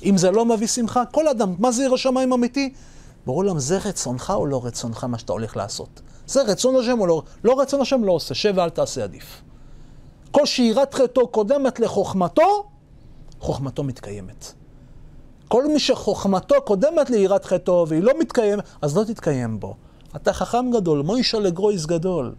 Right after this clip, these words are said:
יודע הרבה, אבל אין לך יראת שמיים. אתה יודע, יש הלכה שאתה לא יודע בהלכות שבת.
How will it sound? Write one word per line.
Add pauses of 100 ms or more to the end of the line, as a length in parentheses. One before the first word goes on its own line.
(120)
יודע
הרבה, (680)
אבל
אין
לך
יראת
שמיים.
אתה
יודע,
יש
הלכה
שאתה
לא
יודע
בהלכות
שבת.